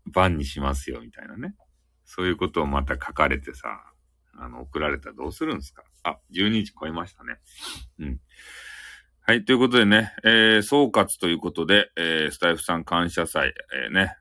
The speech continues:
えー、もやった。まあ、かん-、あー、普通のね、あのー、スタイフ感謝祭も、あの、同時にね、えー、やられたということで、えー、すごく楽しい感謝祭でございました。まあ、日付も変わったんでね。えー、まあ、明日からは、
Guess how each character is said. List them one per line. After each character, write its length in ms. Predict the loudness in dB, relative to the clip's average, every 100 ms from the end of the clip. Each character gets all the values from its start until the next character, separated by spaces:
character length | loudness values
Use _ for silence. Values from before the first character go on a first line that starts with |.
| -18
え 280 | -12 -10 -10
ー、 20 |
も 120 | -8 -8
や 140 | -8
っ 60 | -10 -6
た。 220 | -4 -4 -10
ま 140 | -14
あ、 40 | -10
か 220 | -6 -6
ん-、 120 | -6 -8
あ 280 | -6 -6 -8
ー、 20 |
普 100 | -8
通 120 | -4
の 200 | -2 2
ね、 80 | 2
あ 180 | 2 -2
の 120 | -10 -12 -12 -14 -18 _ _ _
ー、 20 |
ス 80 | -6
タ 80 | -4
イ 40 |
フ 60 | -2
感 200 | -4 -4
謝 100 | -2
祭 180 | -2 2
も、 300 | 4 4 2
あ 120 | -6
の、 60 | 2
同 240 | 4 6
時 140 | 4
に 140 | 2 4
ね、 240 | 2 0 _ -10
え 140 | -6
ー、 20 |
や 120 | 0 0
ら 120 | 0
れ 120 | -2
た 140 | -8
と 140 | -12 -12
い 60 |
う 40 | -12
こ 120 | -16
と 120 | -12
で、 240 | -2 -2 -2 _ _ _ _ -12
え 280 | -6 -6 -6
ー、 20 |
す 120 | -6 -2
ご 160 | -2
く 120 | -2
楽 240 | -4 -2 -2
し 540 | -4 -2 -2 -2 -6 _
い 180 | -18 -16
感 220 | -10 -8
謝 120 | -6
祭 220 | -6 -6 -6
で 60 |
ご 120 | -8
ざ 120 | -10 -10
い 60 |
ま 140 | -12 -14
し 80 |
た。 240 | -6 -6 -6
ま 100 | -14
あ、 20 |
日 140 | -12 -10
付 200 | -8 -8
も 120 | -6 -2
変 100 | -2
わ 80 |
っ 60 | -4
た 100 | -10
ん 80 | -16
で 80 | -14
ね。 220 | -10 -10 -12 _ _ -14
え 200 | -8 -6
ー、 20 |
ま 140 | -2
あ、 20 | -2
明 20 |
日 120 | -2 -2
か 200 | 0 2
ら 120 | 4
は、 260 | 6 4